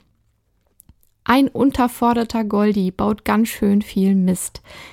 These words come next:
denn hier wird immer wieder vergessen, er ist ein Retriever, ein ursprünglicher Arbeitshund, ein Jagdhund. Er braucht vielleicht, ganz vielleicht, eine Aufgabe.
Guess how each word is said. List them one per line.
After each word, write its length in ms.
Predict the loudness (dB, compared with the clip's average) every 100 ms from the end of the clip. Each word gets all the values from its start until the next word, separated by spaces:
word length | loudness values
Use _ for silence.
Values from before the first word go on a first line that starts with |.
| 0
denn 100 | 2
hier 260 | 4 2 2
wird 140 | -2
immer 520 | -2 2 4 4 2
wieder 220 | 0 0
vergessen, 760 | -2 -4 -2 -4 0 0 0 -2 _ _ _
er 160 | -2 2
ist 320 | 2 0 -6 -4
ein 340 | 0 2 0 -2 _ _ 0
Retriever, 720 | 0 0 2 2 2 -4 -6 -10 _ _
ein 260 | 0 2 2 0
ursprünglicher 880 | -4 -4 0 0 0 -2 -2 -2 -6
Arbeitshund, 800 | -2 0 0 -2 -4 -2 -2 -4 -14 -20 _ _
ein 260 | 2 2 0
Jagdhund. 1040 | -2 0 0 -4 -14 -20 _ 0 0 0 -6 _ _ _ _
Er 100 | -2
braucht 400 | 2 0 0 -4
vielleicht, 680 | -2 0 2 0 -4 -12 -20 _ _ _ _ _
ganz 340 | -2 -2 -2
vielleicht, 640 | -2 2 4 2 -2 -12 _ _ _ _ _ _
eine 340 | 0 2 2 0
Aufgabe. 720 | 0 0 -2 -6 -6 -4 -8